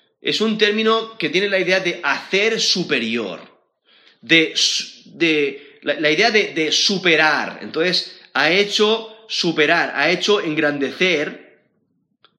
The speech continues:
su misericordia. ¿Sobre quiénes? Sobre, a-, en el con-, en el contexto, eh, en el que se escribió este salmo, es el pueblo de Dios, ¿no? El pueblo de Israel,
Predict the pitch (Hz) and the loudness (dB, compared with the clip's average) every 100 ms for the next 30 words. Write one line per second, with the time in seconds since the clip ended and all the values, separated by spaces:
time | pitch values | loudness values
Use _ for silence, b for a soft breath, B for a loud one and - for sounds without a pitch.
0 | _ - - 156 160 160 160 151 147 180 | _ -12 -2 0 2 2 2 0 0 -4
1 | 113 92 - - 151 139 170 220 139 - | -2 -6 -4 0 0 0 2 2 2 -2
2 | - - - _ _ _ _ _ _ _ | -2 -2 -18 _ _ _ _ _ _ _
3 | _ _ _ - 135 123 117 107 101 - | _ _ _ -8 -4 -2 0 -2 -4 -10
4 | - - 110 110 - 120 113 107 120 120 | -16 -6 -6 -6 -6 -4 -4 -4 -6 -4
5 | 123 117 113 110 131 131 - 151 151 B | -4 -2 -4 -4 -2 -2 -2 -4 -4 B
6 | B B B _ 127 120 113 101 120 120 | B B B _ -4 -2 -4 -4 -4 -4
7 | 120 120 - 113 131 139 143 135 127 147 | -4 -4 -6 -4 -2 -2 -2 -2 -2 -2
8 | 170 147 127 - 120 117 147 151 123 104 | -2 -2 -2 -4 -4 -4 -2 -2 -2 -2
9 | 127 - - 123 151 131 131 135 170 143 | -4 -4 -8 -4 -4 -4 -2 0 2 0
10 | 120 135 120 113 98 131 185 117 151 180 | -2 -2 -4 -2 0 0 0 -2 -4 -8